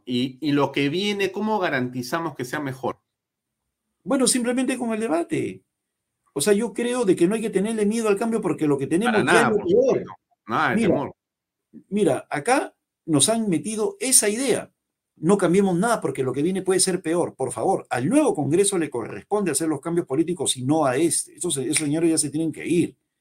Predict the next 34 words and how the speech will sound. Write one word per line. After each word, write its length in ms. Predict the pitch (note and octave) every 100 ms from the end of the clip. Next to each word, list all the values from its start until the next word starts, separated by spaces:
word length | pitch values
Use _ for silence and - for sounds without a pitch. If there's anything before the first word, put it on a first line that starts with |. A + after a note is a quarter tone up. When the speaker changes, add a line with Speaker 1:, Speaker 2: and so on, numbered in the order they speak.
| _ _ _ _ _ _ -
Speaker 2:
Y, 120 | E3 D#3 E3+
y, 320 | D#3+ D#3 D#3+
y 60 |
hagamos 760 | C#3 C3+ B3+ C#4+ D3+ E2+ - - _
de 120 | - C#3
la 120 | B2+
campaña 540 | B2+ A#2+ G3 A3+ G#3
electoral 680 | B2+ G#2 - G2 B2 - - _ _ _ _ _ _ _ -
una 200 | E3+ F3+
campaña 420 | C#3+ F3 G3 G3
plural. 540 | G#2+ A2+ E3 - F2 _ _ -
Mira, 320 | D#3+ - -
si 240 | - - A2+
en 100 | A#3+
estos 300 | C#4+ - C3
momentos, 680 | A#2+ D#3+ G#2+ - - - _ _ _ _
Speaker 1:
Ujú. 260 | G#2+ G#2+ A2
Speaker 2:
en 140 | A#2+ F3+
estos 200 | G3 D#3+
momentos 400 | F3+ C#3+ G#2 -
hay 160 | D#3 E3
problemas 540 | D3 B2 F3+ E3+ C#3
en 80 | G#2+
la 100 | G2
formación 420 | G#2 F#2+ F#2+ D#3
de 60 | E3
opinión, 500 | A#2 A2 D#3+ C4 -
es 100 | C#3+
porque 340 | - - A#2
los 240 | G2+ F#2 -
canales 560 | F#2+ G2+ F#3 A#3 F3
de 100 | B2+
televisión 720 | G2+ G2 F2+ F2+ - A#2 F3 - - _ - -
siguen 720 | - - E3 D3+ D#3+ D#3+ -